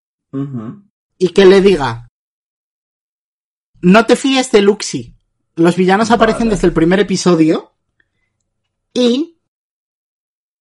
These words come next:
Speaker 2: y escribe, eh, eh, el segundo mensaje, que es,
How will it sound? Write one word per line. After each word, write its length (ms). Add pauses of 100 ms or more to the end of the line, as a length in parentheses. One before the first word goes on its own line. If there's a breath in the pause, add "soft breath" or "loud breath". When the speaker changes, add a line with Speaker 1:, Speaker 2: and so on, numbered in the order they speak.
(1300)
Speaker 2:
y 140
escribe, 400
eh, 360
eh, 240
el 140
segundo 320
mensaje, 400
que 180
es, 160